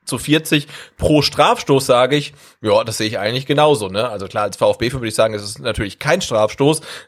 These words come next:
ähm, aber ich würde auch sagen, äh, sechs von zehn Schiedsrichtern pfeifen den einfach, wenn sie es sehen.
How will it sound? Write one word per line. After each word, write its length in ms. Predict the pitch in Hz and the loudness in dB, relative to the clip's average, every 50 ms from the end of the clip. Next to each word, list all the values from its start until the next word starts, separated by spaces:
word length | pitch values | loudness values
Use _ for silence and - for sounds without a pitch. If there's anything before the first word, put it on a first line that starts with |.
| - | -10
ähm, 260 | - 117 113 113 113 - _ - - - | -8 -8 -8 -8 -12 -18 _ -16 -6 -2
aber 240 | 123 120 123 117 120 | -2 0 0 0 -2
ich 100 | 113 - | -2 -4
würde 140 | 120 98 107 | -2 0 0
auch 100 | 123 135 | 0 2
sagen, 320 | - 147 135 135 131 135 | 4 4 4 4 4 2
äh, 340 | 131 131 120 113 - 127 113 | 0 0 -2 0 0 -2 0
sechs 260 | 110 131 147 - - | 0 0 -2 -2 0
von 180 | - 143 135 - | 0 0 2 2
zehn 180 | - 131 127 | 0 0 2
Schiedsrichtern 540 | - - 135 143 - 165 151 - 156 151 156 | 2 0 0 0 0 -2 0 2 0 0 2
pfeifen 320 | - 196 214 214 - 120 | 2 0 0 0 0 -4
den 180 | 95 92 92 98 | -6 -6 -8 -8
einfach, 300 | 78 90 - - 90 - | -10 -10 -10 -10 -10 -10
wenn 100 | 92 85 | -10 -10
sie 80 | 80 - | -10 -12
es 80 | - | -12
sehen. 280 | - 85 78 71 60 | -12 -12 -14 -16 -18